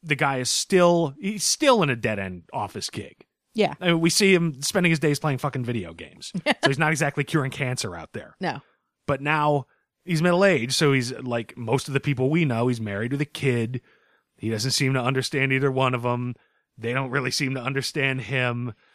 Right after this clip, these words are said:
Speaker 2: He's
Speaker 1: He's
Speaker 2: not
Speaker 1: try-
Speaker 2: sure how he got to this point in his life.
Speaker 1: Yeah, he's trying to even out his disappointment with drugs and therapy. He's got a standard house in the burbs with a yard.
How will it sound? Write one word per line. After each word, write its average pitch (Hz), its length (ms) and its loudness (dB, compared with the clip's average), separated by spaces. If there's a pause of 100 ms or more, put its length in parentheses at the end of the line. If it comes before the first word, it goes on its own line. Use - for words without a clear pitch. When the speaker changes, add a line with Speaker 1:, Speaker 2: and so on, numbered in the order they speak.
Speaker 2:
He's 180 140 -4
Speaker 1:
He's - 60 -4
Speaker 2:
not 165 60 4
Speaker 1:
try- 135 40 -2
Speaker 2:
sure 190 180 -4
how 170 120 2
he 170 80 0
got 175 160 -2
to - 80 -10
this 165 120 -8
point - 240 -6
in 170 40 -8
his 170 160 -6
life. 151 280 -4
Speaker 1:
Yeah, 170 120 0
he's 131 140 -2
trying 143 200 -2
to 117 140 -8
even 139 220 0
out 131 140 2
his 135 100 0
disappointment 139 720 0
with 127 160 -4
drugs 120 480 -2
and 131 120 -4
therapy. 117 720 -2
He's 113 180 -4
got 104 160 -6
a 101 60 -8
standard 123 500 -2
house 117 320 -2
in 143 100 -2
the 135 80 -2
burbs 123 480 0
with 131 120 -4
a 131 40 -2
yard. 110 720 -4